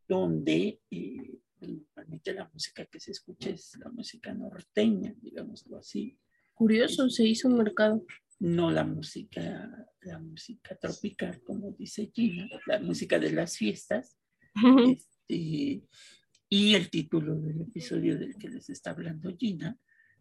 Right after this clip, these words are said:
Speaker 1: pues es este, eh, Perdóname, mi amor, por ser tan guapo. Es una canción, así se llama. Si la buscan,
Speaker 2: Ese es el título.
Speaker 1: si la buscan aquí en Spotify, así busquen la Perdóname, mi amor,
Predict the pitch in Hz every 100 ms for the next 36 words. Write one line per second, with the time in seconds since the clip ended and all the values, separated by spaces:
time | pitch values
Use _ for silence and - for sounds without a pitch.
0 | _ - - - - - - - _ -
1 | - - - - 220 - - - _ _
2 | - 190 196 - _ _ _ _ _ _
3 | _ 170 151 151 151 151 147 147 151 165
4 | - - - - - 180 180 180 - 185
5 | - 196 196 190 160 196 240 196 196 180
6 | 202 196 185 254 - - - - - 226
7 | 247 226 214 226 220 226 208 220 - 156
8 | 147 156 185 165 156 165 156 156 - 180
9 | 190 - 190 170 - - _ - 170 -
10 | 175 - 170 202 - 165 165 170 160 139
11 | 143 147 151 160 -